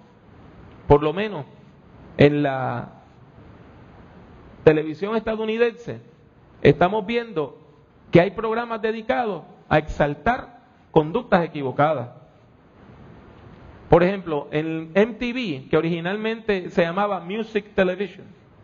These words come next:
que la idea era pasar videos musicales,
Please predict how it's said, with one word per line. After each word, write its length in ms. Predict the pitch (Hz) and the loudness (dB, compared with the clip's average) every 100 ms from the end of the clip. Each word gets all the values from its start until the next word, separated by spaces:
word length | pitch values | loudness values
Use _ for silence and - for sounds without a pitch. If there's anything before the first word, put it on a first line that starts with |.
| - - | -20 2
que 120 | - | 4
la 100 | 151 | 4
idea 360 | 151 160 202 196 | 2 -2 0 0
era 180 | 208 196 | -2 -4
pasar 400 | 180 - 202 170 | -4 -4 -6 -6
videos 280 | 165 185 202 | -4 -2 -2
musicales, 600 | 202 190 190 208 143 | -4 -4 0 0 -2